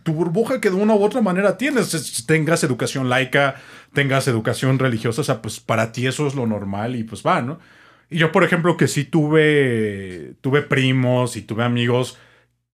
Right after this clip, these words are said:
que no iban en una escuela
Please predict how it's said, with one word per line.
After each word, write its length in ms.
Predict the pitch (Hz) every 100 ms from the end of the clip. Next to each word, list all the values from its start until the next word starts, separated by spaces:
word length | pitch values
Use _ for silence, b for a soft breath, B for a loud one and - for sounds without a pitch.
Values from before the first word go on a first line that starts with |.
| _
que 180 | 139 110
no 400 | 113 107 107 113
iban 460 | 151 226 185 117 110 98
en 60 |
una 200 | 104 117
escuela 1040 | 120 - 110 104 120 117 107 98 85 -